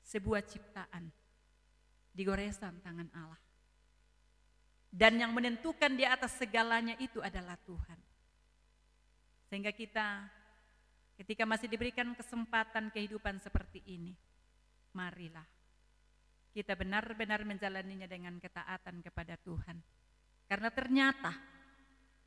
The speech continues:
di balik perjalanan kehidupan kita yang syarat dengan rahasia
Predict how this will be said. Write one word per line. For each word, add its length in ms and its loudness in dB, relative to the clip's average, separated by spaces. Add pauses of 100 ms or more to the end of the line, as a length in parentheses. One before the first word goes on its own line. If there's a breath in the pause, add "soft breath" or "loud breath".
(220)
di 160 -2
balik 400 8
perjalanan 640 8
kehidupan 560 8
kita 320 2
yang 240 2
syarat 480 0
dengan 320 -4
rahasia 640 -10